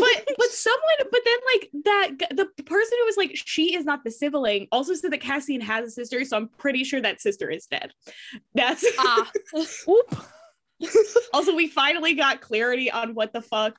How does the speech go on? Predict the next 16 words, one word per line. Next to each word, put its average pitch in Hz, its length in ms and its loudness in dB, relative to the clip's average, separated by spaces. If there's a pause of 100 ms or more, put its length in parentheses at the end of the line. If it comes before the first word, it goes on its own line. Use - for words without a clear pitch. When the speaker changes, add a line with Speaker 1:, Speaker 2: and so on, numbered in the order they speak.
(260)
Speaker 1:
Fiona 269 300 -2
Shaw 226 600 -2
was 247 560 -2 (160)
saying 269 360 -2
when 285 140 -2
she 359 340 -6
said, - 240 -4
"It's 311 160 -6
about 254 480 -4
Andors, 240 480 -4
of 269 240 -8
which - 280 -6
I 220 180 0
am 233 260 -2
one 202 260 -4
of." 254 220 -4